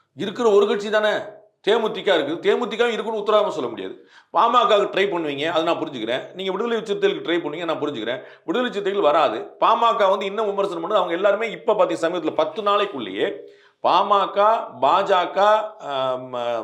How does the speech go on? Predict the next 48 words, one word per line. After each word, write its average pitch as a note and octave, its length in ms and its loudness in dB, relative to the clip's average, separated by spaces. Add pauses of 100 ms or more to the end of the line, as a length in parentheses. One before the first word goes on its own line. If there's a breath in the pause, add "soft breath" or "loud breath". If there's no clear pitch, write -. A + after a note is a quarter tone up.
அம்மா C#3+ 360 2
மக்கள் F#3+ 240 0
முன்னேற்ற D#3+ 320 -6
கழகம் E3 220 -4
எல்லாருமே F3+ 420 0 (440 loud breath)
ரெண்டாயிரத்தி A#3 460 0
இருபத்தாறில் G3 500 2
கூட்டணி G3+ 460 -6
ஆட்சிங்கிறதுல E3 540 -2
ஒத்த E3+ 260 0
கருத்துல D#3 340 0
இருக்கிறாங்க. A2+ 340 -8 (120)
அவங்க D3+ 220 0
பூரா A3 220 2
நம்ம F#3 140 -2
வந்து, G3 160 -2
"நம்ம E3 160 -2
ட்ரை A3 300 0
பண்ணி A3 160 -4
பார்த்துருவோம், C3+ 520 -2 (340 soft breath)
ஆளுக்கு A3 420 2
ஒரு G3+ 100 4
முப்பது G3+ 320 0
எம் F#3+ 120 -2
எல் G#3 80 0
ஏ, G3 40 -2
நாற்பது E3 320 0
எம் D#3+ 160 -2
எல் G#3 60 2
ஏ G#3+ 40 0
நம்ம G3 200 0
ஒரு G3+ 120 6
அலைன்ஸ் F3+ 200 0
வைக்க E3 180 -4
முடியுமான்னு C#3+ 300 -6
பார்ப்போம், C3 280 2
மக்கள் F3 360 0
நல F3+ 180 2
கூட்டணி D#3 380 -4
தோல்வி G3 340 2
அடைஞ்ச C#3+ 240 -2
இடத்துல C3+ 120 -6
நம்ம G3+ 180 -4
வெற்றி D#3 220 -6
பெற D#3 120 -4
முடியுமான்னு C#3 380 -6
பார்ப்போம்னு B2+ 320 -2
பார்க்குறாங்க." - 440 -12